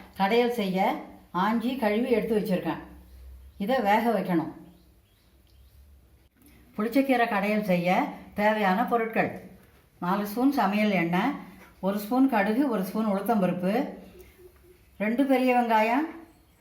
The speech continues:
நறுக்கி வச்சிருக்கேன், ஒரு இருபது பல்லு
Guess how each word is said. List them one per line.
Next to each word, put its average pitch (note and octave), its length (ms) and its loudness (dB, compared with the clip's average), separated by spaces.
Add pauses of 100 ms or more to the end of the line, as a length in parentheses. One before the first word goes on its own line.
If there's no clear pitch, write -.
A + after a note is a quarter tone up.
(280)
நறுக்கி A3+ 280 0
வச்சிருக்கேன், F#3+ 500 0 (1160)
ஒரு G3 180 -6
இருபது C#4 320 2
பல்லு C4+ 260 4